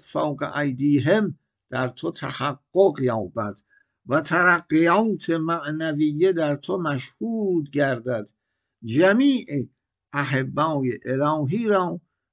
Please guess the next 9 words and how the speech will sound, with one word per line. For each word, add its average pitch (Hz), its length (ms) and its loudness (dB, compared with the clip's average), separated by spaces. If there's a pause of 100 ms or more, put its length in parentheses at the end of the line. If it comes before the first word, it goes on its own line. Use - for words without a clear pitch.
(100)
تکبیر 143 760 0
برسان 160 840 0 (440)
و 120 120 -6
به 127 120 0
تبلیغ 156 840 0
امرالله 147 920 -2 (120)
در 160 220 0
کل 240 360 0
احیان 165 800 -2